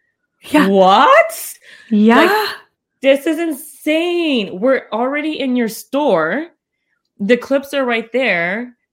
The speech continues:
Speaker 2: We're talking to you with our mask on, but you still can't even let us buy from you. We will have to buy on Amazon."
Speaker 1: It's absolutely wild. And then they wonder why all local businesses are completely shutting down.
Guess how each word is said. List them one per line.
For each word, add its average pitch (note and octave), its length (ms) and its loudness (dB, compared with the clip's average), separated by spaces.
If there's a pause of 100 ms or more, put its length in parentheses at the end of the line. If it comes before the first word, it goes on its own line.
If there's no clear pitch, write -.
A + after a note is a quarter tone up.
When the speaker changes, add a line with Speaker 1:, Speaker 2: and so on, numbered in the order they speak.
(180)
Speaker 2:
We're G#3+ 180 0
talking D4+ 640 -2
to - 160 -8
you E3+ 500 -2
with G3 160 -4
our F#3+ 140 -2
mask G3 340 -4
on, D#3 280 -6
but E3 180 -10
you F3+ 120 -4
still G3+ 360 -2
can't F#3 260 -4
even F3 220 -6
let E3 100 -6
us D#3+ 220 -6
buy D3 180 -2
from D3+ 240 -8
you. C3+ 160 -8
We E3 220 -4
will F3+ 120 -2
have D#3 240 -6
to E3 60 -4
buy D3 200 -6
on C#3+ 100 -8
Amazon." C#3 500 -10 (640)
Speaker 1:
It's A#3 200 0 (220)
absolutely A#3+ 800 0
wild. G#3 340 0
And A#3+ 160 -4
then B3+ 140 -2
they C4+ 160 -2
wonder A#3 400 -4
why G#3+ 380 -2
all A#3 200 -2
local A#3 280 -2
businesses G#3 520 -6
are G3+ 120 -6
completely A3 560 -6
shutting G#3 480 -2
down. F#3+ 280 -8